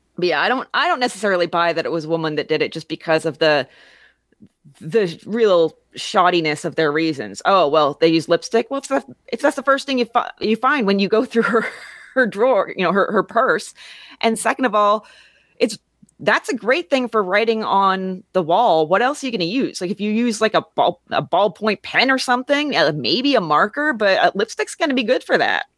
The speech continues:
So, I don't know. Um, but there was actually a confession. A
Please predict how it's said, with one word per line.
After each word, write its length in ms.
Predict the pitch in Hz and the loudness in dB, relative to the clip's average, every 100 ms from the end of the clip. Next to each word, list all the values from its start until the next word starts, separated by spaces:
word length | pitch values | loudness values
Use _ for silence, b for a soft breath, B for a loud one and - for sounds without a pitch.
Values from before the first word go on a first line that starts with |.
| - | -8
So, 500 | - 135 123 127 - _ _ _ _ _ _ _ _ _ _ _ _ - | 0 0 0 -2 -8 _ _ _ _ _ _ _ _ _ _ _ _ -2
I 120 | 175 | 0
don't 140 | 151 - | 0 -2
know. 180 | 50 - _ _ _ | -10 -18 _ _ _
Um, 500 | 175 170 151 147 147 - | 0 2 4 0 -2 -6
but 580 | - 180 175 - - - _ _ _ | 0 2 2 -2 -20 -20 _ _ _
there 160 | 233 262 | 0 0
was 640 | 170 165 202 202 220 302 - | -2 -4 0 2 2 -2 -4
actually 640 | 175 170 180 240 214 214 233 | 0 0 -2 -6 -6 -6 -4
a 240 | 180 190 | 0 0
confession. 840 | 202 254 247 - 440 480 - 160 - - _ _ | -2 -8 -8 -4 -4 -4 -4 -4 -4 -18 _ _
A 100 | - | -10